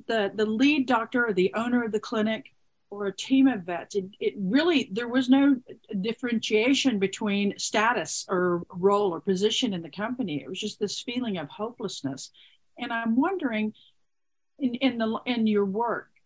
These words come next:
and in your exposure to other businesses, if you've come across the same sense of hopelessness or gloom, and how, how would a company, or even if this is in a family, how would someone approach that,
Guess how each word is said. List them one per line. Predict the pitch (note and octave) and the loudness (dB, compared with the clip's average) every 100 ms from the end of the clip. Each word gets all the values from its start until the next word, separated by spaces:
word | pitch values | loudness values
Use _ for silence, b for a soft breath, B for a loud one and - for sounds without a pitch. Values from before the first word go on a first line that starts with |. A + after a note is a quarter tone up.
| _ | _
and | G#3 G3+ | -4 -2
in | G3+ | -2
your | G3 G3 | -2 -4
exposure | E3+ - A3+ A3+ A3+ | -8 -8 -4 -4 -4
to | - A3 | -6 -4
other | G3+ | -2
businesses, | F#3 G3 G3 - F#3 E3+ | -2 -2 -4 -6 -6 -6
if | F#3 | -8
you've | G3+ G#3 | -6 -8
come | - C4+ C#4 | -4 0 2
across | C4+ - A3+ G#3+ - | 0 -6 -8 -8 -8
the | - | -6
same | G3 - B3+ B3+ C4+ B3+ B B B _ | -6 -4 0 4 4 4 B B B _
sense | - B3 A#3 - | -8 -8 -6 -2
of | G3+ G3 F#3 _ _ _ _ _ _ _ _ _ _ _ _ _ | 0 -2 -4 _ _ _ _ _ _ _ _ _ _ _ _ _
hopelessness | C4 - C4 C#4 B3+ C4+ B3 | -8 -4 -2 -4 0 0 0
or | |
gloom, | F#3 F#3 G#3+ B3 B3+ B3+ | -4 -4 -2 2 4 4
and | F3 F3+ | 0 -6
how, | - A#3 C4+ D4+ - | -6 -4 -2 -4 -6
how | - C4+ D4 E4+ C#4+ | -8 -6 -6 -6 -8
would | G#3+ A3 | -6 -6
a | |
company, | G3 - A#3 A3+ B3 A3+ A#3 B3 | -6 -10 -10 -8 -6 -8 -8 -12
or | - G3+ | -10 -4
even | C4+ E4+ | -4 -2
if | C#4+ | -4
this | - - | -6 -10
is | G3 | -6
in | F#3 | -6
a | C3 | -6
family, | - E3+ F#3+ C3+ - | -8 -8 -8 -8 -14
how | - C4+ | -10 -8
would | F4 C4+ | -6 -8
someone | - A#3 G3+ | -8 -6 -6
approach | E3 - G3 F#3+ | -8 -8 -8 -8
that, | - B2 | -12 -16